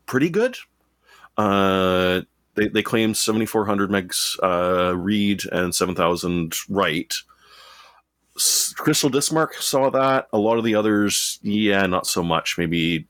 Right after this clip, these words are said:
five thousand megs, but still quite impressive. Usually in the top three, uh,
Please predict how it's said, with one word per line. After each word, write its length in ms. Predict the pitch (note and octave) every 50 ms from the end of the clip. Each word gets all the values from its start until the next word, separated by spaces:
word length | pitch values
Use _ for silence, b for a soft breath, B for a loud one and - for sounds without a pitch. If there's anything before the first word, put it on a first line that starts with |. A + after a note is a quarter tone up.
| _
five 300 | - - F#2+ E2+ D#2 -
thousand 420 | - D#2 D#2 D#2 D#2 - E2 D#2+ D#2+
megs, 440 | D#2 D2+ D2+ D#2 - - - - - B B B B B B B B B _ _ _ -
but 160 | - - -
still 540 | - - - C3+ A#2+ A2 G#2+ G2 F#2 - _ _ _ _ _ _ _ _ _ _ -
quite 240 | - - A2+ G#2+ G2+
impressive. 760 | G2+ F#2 - F#2 F2+ F#2 - - G2+ G2 F#2 F#2 F2+ E2+ F2
Usually 340 | F#2+ G2+ G2+ F#2 G2+ G2 F#2+
in 60 | F#2
the 80 | F#2
top 380 | - - F#2 F2 E2+ - - - - - - _ _ _ _ _ -
three, 460 | - - G#2+ G#2 G2+ F#2 D#2+ D2+ - _ _ _ _ - -
uh, 380 | F2 F2 E2+ E2 D#2+ D#2+ D#2+